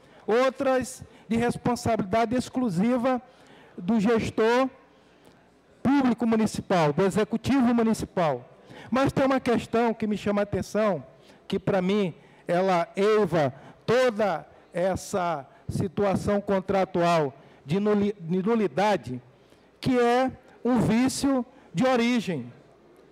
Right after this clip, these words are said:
Lá em dois mil e quatorze, em abril de dois mil e quatorze, a caema fez o distrato do contrato com o município,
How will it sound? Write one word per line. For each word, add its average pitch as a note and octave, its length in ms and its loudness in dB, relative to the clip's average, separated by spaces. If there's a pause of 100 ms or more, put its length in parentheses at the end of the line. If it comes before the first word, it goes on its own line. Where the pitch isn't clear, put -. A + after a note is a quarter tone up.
(520)
Lá C4+ 420 0 (160)
em C4+ 140 -2
dois A3+ 360 -2
mil A#3 640 0 (800)
e G3+ 100 -2
quatorze, G#3 720 0
em D#3 80 -2
abril F3+ 360 -2
de G#3+ 60 -6
dois A3 160 0
mil G#3+ 180 0
e G#3 40 -4
quatorze, G3 720 -2 (480)
a G#3 100 0
caema C4+ 640 0 (380)
fez B3+ 400 -2
o C#4 80 -2
distrato C#4 720 -2
do B3+ 100 -4
contrato B3 640 -4
com C4+ 220 -6
o - 20 -6
município, C4 720 -6